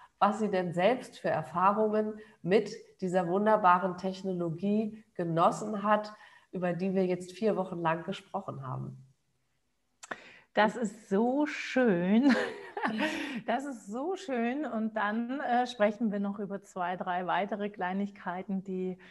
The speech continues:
Speaker 2: in unseren Zellen viel ausmachen. Und ich bin dir total dankbar für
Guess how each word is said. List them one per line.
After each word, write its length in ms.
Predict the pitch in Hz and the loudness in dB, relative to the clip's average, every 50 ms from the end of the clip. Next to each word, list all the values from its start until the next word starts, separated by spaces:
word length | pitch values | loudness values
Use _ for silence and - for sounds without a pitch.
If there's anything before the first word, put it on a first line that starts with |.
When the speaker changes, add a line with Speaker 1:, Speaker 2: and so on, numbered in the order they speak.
| - - - - _ - | -20 -20 -20 -20 _ -8
Speaker 2:
in 180 | 202 208 202 | -6 -4 -4
unseren 540 | 240 226 208 208 202 196 190 196 190 196 185 | -2 -2 -2 -2 -2 -4 -4 -6 -6 -6 -6
Zellen 480 | - - - 196 185 185 185 185 190 - | -6 -6 -4 -4 -4 -4 -4 -6 -8 -8
viel 280 | - - 202 196 196 | -8 -8 -6 -6 -4
ausmachen. 720 | - - 185 190 214 214 - 220 202 202 202 - 208 196 | -4 -2 -2 -2 -2 -2 -2 -2 0 0 0 -2 -4 -4
Und 220 | - 196 196 196 - | -2 -4 -6 -4 -4
ich 180 | 196 196 - | -6 -8 -6
bin 180 | - 202 196 196 | -4 -2 0 0
dir 140 | 202 208 208 | 0 0 -2
total 480 | 220 202 - - 185 185 185 202 220 | -4 -6 -8 -4 -4 0 2 2 0
dankbar 640 | 214 - 180 180 196 226 247 233 - - 240 233 233 | 0 0 0 0 2 0 0 0 0 0 2 2 2
für 360 | 233 - 226 214 214 214 | 0 -2 0 0 0 0